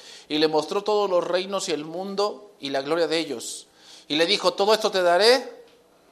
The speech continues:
si postrado me adorares'". Entonces Jesús le dijo, "Vete, Satanás, porque escrito está, 'Al Señor tu Dios adorarás'". Y fíjate, ¿qué viene después? "Y a Él solo ser-". O sea,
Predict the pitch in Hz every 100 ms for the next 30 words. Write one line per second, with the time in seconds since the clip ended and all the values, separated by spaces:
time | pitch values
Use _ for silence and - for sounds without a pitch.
0 | _ _ _ _ _ _ _ - 151 147
1 | - 185 180 180 214 - - _ _ _
2 | _ _ - 156 139 131 131 143 160 135
3 | - - - _ _ _ - - - 143
4 | 139 185 175 156 170 175 165 170 - 123
5 | - - 143 170 214 202 196 180 175 175
6 | 190 190 - - _ - 160 156 147 156
7 | 180 202 - 214 156 - - - _ _
8 | - _ - - 147 160 156 160 156 185
9 | 208 202 196 180 180 196 196 - 156 151
10 | 151 147 165 214 254 - 156 151 123 -
11 | 165 165 156 - 226 - - - _ _
12 | _ _ - 135 123 139 156 - 170 160
13 | 160 160 160 - 147 127 131 139